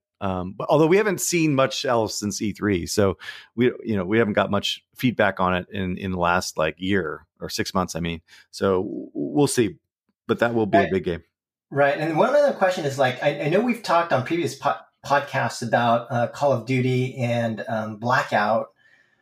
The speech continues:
Speaker 2: Um, I haven't looked at any recent numbers, but are, are you up to date in terms of, like, how Blackout is doing?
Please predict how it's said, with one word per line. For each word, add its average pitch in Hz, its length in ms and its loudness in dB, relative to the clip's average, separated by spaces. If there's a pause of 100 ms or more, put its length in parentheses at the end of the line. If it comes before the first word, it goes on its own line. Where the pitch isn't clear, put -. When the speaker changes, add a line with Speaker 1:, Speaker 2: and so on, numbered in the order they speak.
(240)
Speaker 2:
Um, 123 400 2
I 127 80 -2
haven't 214 300 2
looked 202 160 2
at 139 60 0
any 139 320 2
recent 135 340 -2
numbers, 107 300 -2
but 113 200 2
are, 113 140 2
are 123 220 -2
you 139 240 0
up 156 100 0
to 156 100 -10
date 170 240 -2
in 151 100 -10
terms 151 280 -6
of, 139 120 -6
like, 127 200 0
how 120 240 2
Blackout 147 480 0
is 151 100 -14
doing? 175 300 -2